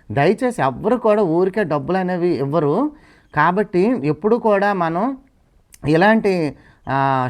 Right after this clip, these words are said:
షార్ట్ టర్మ్‌లోనే మనం కోటీశ్వరులు అయిపోవాలి, షార్ట్ టర్మ్‌లోనే మన లైఫ్లు అనేవి చాలా టర్న్ తీస్-, తిరిగిపోవాలి అనే కాన్సెప్ట్ అనేది మన మైండ్స్‌లో ఉండకూడదు. ఒకవేళ ఉంటే మాత్రం ఇలాంటి వాళ్ళందరూ కూడా మనల్ని మోసం చేయడానికైతే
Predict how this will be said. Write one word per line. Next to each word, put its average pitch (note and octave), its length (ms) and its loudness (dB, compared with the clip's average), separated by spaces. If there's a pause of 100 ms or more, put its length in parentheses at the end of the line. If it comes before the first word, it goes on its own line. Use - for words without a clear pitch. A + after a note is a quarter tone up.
షార్ట్ A#3+ 460 0
టర్మ్‌లోనే A3 520 2
మనం F#3 500 -2
కోటీశ్వరులు F#3 540 -2
అయిపోవాలి, D3 500 -4 (320)
షార్ట్ F#3 460 0
టర్మ్‌లోనే G3+ 440 -2
మన E3+ 160 -2
లైఫ్లు F#3 400 0
అనేవి E3+ 580 -2
చాలా D#3 200 2
టర్న్ E3 380 -4
తీస్-, F3 420 -2
తిరిగిపోవాలి D3+ 840 -2 (380)
అనే F#3 180 0
కాన్సెప్ట్ G#3+ 640 -6
అనేది G#3+ 200 -2
మన F3 160 0
మైండ్స్‌లో E3 460 -2
ఉండకూడదు. E3+ 640 -2 (360)
ఒకవేళ G#3+ 680 0
ఉంటే D#3 540 0
మాత్రం A3+ 380 0
ఇలాంటి F#3+ 340 -2
వాళ్ళందరూ G3 460 -2
కూడా F#3+ 280 -4
మనల్ని E3 340 -4
మోసం E3+ 460 -2
చేయడానికైతే E3 640 -4